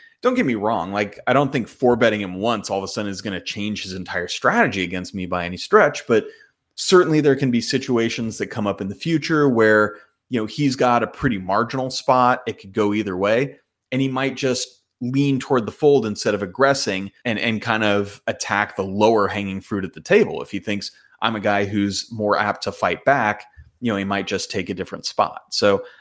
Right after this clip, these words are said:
I, I do think that's important, especially if I'm gonna play at Stones more often, which I plan on, 'cause, um, I'm there every three weeks for work and I wanna play more there. I love that card room. It's my favorite one in the Bay, et cetera, et cetera. I'm sure our paths will cross again.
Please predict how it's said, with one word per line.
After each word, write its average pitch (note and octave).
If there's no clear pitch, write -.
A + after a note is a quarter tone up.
I, C3+
I D3
do D#3
think D3
that's G#2+
important, G2+
especially G#2+
if G#2
I'm F#2+
gonna G2
play F#2
at -
Stones F3
more G2+
often, F#2
which F2+
I F#2
plan C#3+
on, C#2+
'cause, F#2
um, F2+
I'm G2
there F#2+
every G2
three F#2+
weeks F#2
for -
work G#3
and F#2
I F2+
wanna F2+
play D#3
more D3
there. C3+
I F#2+
love F#2+
that E2+
card C#3
room. B2
It's -
my F2
favorite F2+
one F#2
in F2+
the F#2
Bay, A2
et G#2
cetera, G#2+
et G2+
cetera. G2
I'm F#2+
sure F#2+
our G2+
paths F2
will F2+
cross -
again. -